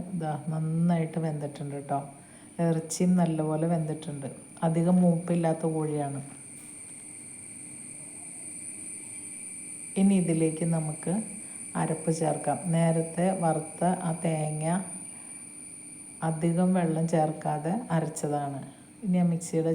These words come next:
ജാറ് കഴുകിയ വെള്ളവും കൂടി ഒഴിച്ചു കൊടുക്കാം. എന്നിട്ട് അരപ്പെല്ലാം നല്ലപോലെ ഇളക്കി യോജിപ്പിച്ചിട്ട് ഒരു പതിനഞ്ച് മിനിറ്റും കൂടി നല്ലപോലെ തിളയ്ക്കണം.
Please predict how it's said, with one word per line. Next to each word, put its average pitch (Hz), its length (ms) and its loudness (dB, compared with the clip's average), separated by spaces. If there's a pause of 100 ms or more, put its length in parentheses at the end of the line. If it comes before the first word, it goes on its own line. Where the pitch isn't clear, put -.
ജാറ് 160 440 2
കഴുകിയ 156 400 0
വെള്ളവും 151 380 -2
കൂടി 147 180 0 (560)
ഒഴിച്ചു 160 340 0
കൊടുക്കാം. 156 400 0 (2000)
എന്നിട്ട് 170 260 0 (100)
അരപ്പെല്ലാം 165 580 2 (120)
നല്ലപോലെ 156 760 0
ഇളക്കി 151 340 -2
യോജിപ്പിച്ചിട്ട് 156 760 -2 (1600)
ഒരു 170 160 4 (360)
പതിനഞ്ച് 170 640 4
മിനിറ്റും 160 360 0 (100)
കൂടി 147 260 0 (1000)
നല്ലപോലെ 165 640 0
തിളയ്ക്കണം. 135 460 -2